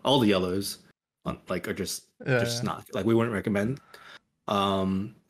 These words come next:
Speaker 1: I think the one thing we wanted to mention is that, like, draft is kinda like a microcosm. So, like, when you draft a card, um, you have to keep in mind what you pass from that pack.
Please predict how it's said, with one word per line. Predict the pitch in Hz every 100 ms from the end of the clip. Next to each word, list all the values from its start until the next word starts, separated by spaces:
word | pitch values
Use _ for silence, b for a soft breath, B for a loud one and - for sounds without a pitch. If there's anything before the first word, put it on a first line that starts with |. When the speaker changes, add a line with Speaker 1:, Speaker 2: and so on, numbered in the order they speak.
| _ _ -
Speaker 1:
I | 117
think | 143 139 -
the |
one | 127 120 117
thing | 127
we | 120
wanted | 117 113
to | 113
mention | 113 104 117
is | 107 98
that, | 107 110
like, | 104
draft | - 196 202
is | 196
kinda | 208 226
like | 208
a | 147
microcosm. | 110 101 95 131 - 147 147 165
So, | 147 117
like, | 101
when | 117 110
you | 117 127
draft | 131 123 135
a |
card, | 123 127 123 127 123 - B _ _ 110
um, | 101 95 95 104 - -
you | 120 123 131
have | 123 120 -
to | - 113 107 104
keep | - 131
in | 113
mind | 104 101 98 101 98
what | 113
you | 101
pass | - 104 123 -
from | 170
that | 180 180
pack. | 180 214 -